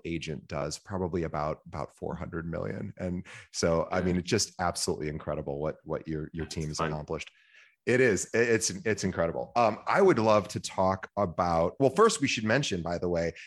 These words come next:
Speaker 1: that if you are an agent and are looking to join up with a team, in particular, if you're in the San Diego area and you're looking to join,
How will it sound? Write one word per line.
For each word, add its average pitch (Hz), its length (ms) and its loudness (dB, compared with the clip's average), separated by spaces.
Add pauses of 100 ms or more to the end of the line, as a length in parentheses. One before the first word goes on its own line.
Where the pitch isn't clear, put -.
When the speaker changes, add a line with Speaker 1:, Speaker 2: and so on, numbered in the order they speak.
Speaker 1:
that 113 260 2
if 131 300 2
you 127 220 4
are 110 300 6
an 110 180 2
agent 101 560 0
and 95 140 4
are 95 200 4
looking 110 440 2
to 110 220 0
join 110 480 4
up 117 280 2
with 104 120 4
a 98 60 2
team, 113 240 0
in 107 80 0
particular, 104 640 2
if 98 140 -2
you're 107 80 -2
in 92 80 0
the 92 60 -2
San 95 220 2
Diego 117 340 4
area 92 400 4
and 95 80 -2
you're 92 100 0
looking 98 280 -4
to 92 60 -2
join, 95 260 2